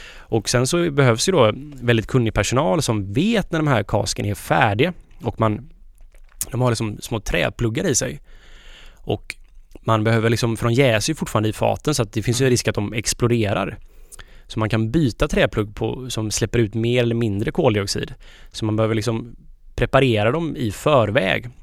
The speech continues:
Speaker 1: genom att slå ner dem med hammare, träpluggar i kasken.
Speaker 2: Okej.
Speaker 1: Så man byter den här träpluppen. Och sen då när man, nu, nu är den här färdig att serveras, då slår man i,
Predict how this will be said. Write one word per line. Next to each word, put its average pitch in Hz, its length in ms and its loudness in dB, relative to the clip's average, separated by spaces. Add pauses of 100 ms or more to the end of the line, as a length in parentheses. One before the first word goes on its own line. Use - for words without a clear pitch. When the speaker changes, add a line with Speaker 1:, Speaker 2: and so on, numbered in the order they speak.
Speaker 1:
genom 110 180 -4
att 104 100 -2
slå - 280 0
ner 170 260 0
dem 139 100 0
med 110 80 2
hammare, 123 440 0 (580)
träpluggar 110 520 0
i 170 200 -2
kasken. - 460 -6 (480)
Speaker 2:
Okej. - 220 -20
Speaker 1:
Så - 140 -6
man 110 120 0
byter 117 300 0
den 156 80 -4
här 127 120 0
träpluppen. 107 600 -6 (1200)
Och 113 340 4
sen 135 160 4
då 135 80 4
när 117 100 4
man, 113 120 4
nu, 175 80 0
nu 143 240 -6
är 147 40 -4
den 151 100 -4
här 131 80 -4
färdig 113 220 -2
att 101 60 -2
serveras, 107 500 -2
då 120 140 -6
slår - 180 -4
man 117 120 -4
i, 120 140 -6